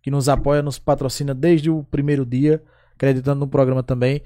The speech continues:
É, um abraço aí, Berguinho. Esperamos em breve também recebê-lo aqui pra fazer uma entrevista com ele, falar, falar da, da,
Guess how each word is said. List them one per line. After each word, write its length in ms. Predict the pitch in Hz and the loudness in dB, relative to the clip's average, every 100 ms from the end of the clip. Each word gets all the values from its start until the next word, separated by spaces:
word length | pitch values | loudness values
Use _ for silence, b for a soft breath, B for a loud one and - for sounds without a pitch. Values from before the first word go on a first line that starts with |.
| b b b b - | b b b b -2
É, 160 | 113 135 | 2 4
um 100 | 160 | 4
abraço 400 | 139 147 147 156 | 6 4 6 2
aí, 80 | |
Berguinho. 640 | 147 139 117 135 165 180 170 | 4 4 4 2 2 2 -2
Esperamos 600 | 139 - - 147 156 139 | -8 -6 2 2 2 2
em 60 | 151 | 2
breve 220 | 143 147 | 2 2
também 200 | 147 139 | 0 0
recebê-lo 400 | 139 - 131 131 | 0 0 0 0
aqui 140 | 123 127 | -2 -4
pra 140 | 127 | -4
fazer 240 | - 120 | -4 -4
uma 60 | 123 | -6
entrevista 360 | 120 117 113 117 | -6 -8 -8 -10
com 100 | 135 | -8
ele, 100 | 151 | -8
falar, 480 | - 123 123 120 120 _ _ _ _ | -2 0 0 -2 -6 _ _ _ _
falar 340 | _ 123 127 127 | _ -2 0 0
da, 260 | 131 127 | 0 0
da, 480 | 123 127 123 120 - | 0 0 2 -2 -4